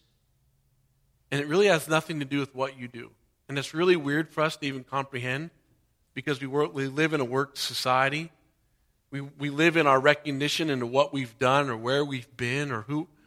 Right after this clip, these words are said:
what we've accomplished or what's in our bank account. And that's not how it works with my Heavenly Father.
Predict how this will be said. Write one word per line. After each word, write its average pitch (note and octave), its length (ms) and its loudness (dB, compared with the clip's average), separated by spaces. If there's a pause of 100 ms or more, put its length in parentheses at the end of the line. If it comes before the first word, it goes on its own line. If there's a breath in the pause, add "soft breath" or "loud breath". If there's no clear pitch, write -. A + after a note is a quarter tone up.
(100)
what D3 220 4
we've D3 160 0
accomplished C#3+ 680 0
or A#2+ 60 -6
what's C3+ 260 0
in D#3 60 -4
our C3+ 100 0
bank C3+ 360 0
account. C#3+ 400 -2
And B2+ 180 -8 (320)
that's D3 220 0
not E3 80 -2
how E3 160 2
it D3 40 -2
works D#3 200 -2
with - 80 -20
my A#2+ 120 -6
Heavenly B2+ 240 -6
Father. A#2+ 400 -8